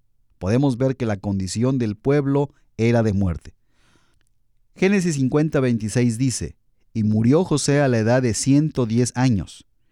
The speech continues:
y lo embalsamaron, y fue puesto en un ataúd en Egipto". Este es el triste final de Génesis, y Éxodo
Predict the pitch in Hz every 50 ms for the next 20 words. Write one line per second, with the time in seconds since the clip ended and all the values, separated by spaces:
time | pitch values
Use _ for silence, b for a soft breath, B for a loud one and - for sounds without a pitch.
0 | _ _ _ - 127 135 131 131 127 123 117 113 110 104 - 113 107 123 147 151
1 | 127 107 85 78 - _ _ _ _ - 123 110 - 147 160 156 - - 147 151
2 | 156 - - 147 139 - 120 110 110 120 135 143 135 123 - - 107 113 123 139
3 | 147 139 - - 113 113 110 110 - - 101 85 - _ - - - _ _ _
4 | _ _ _ _ _ _ _ _ _ _ _ _ _ _ _ _ _ _ - 196
5 | 214 - - 170 170 147 156 127 113 107 - 139 165 185 - - - 127 - 113
6 | 107 110 120 120 113 110 - - 160 151 123 - - 65 - - - _ _ _
7 | _ _ _ _ _ _ _ _ _ _ _ 71 76 80 95 123 135 - - 127
8 | 123 139 180 -